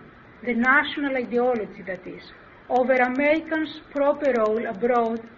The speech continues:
since the end of the Gulf, of the Cold War. If one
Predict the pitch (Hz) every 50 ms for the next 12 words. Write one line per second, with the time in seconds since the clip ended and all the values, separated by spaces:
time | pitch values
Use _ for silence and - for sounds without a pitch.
0 | - - - 262 240 240 - - - 233 226 226 220 214 214 220 233 220 - 233
1 | 208 185 214 202 180 214 220 208 208 220 - - - - - 240 220 202 185 208
2 | 202 - - 214 208 214 202 185 208 202 175 - - - - - - - - -
3 | - - - - - - - - - - - 294 285 - 294 294 320 330 339 381
4 | 392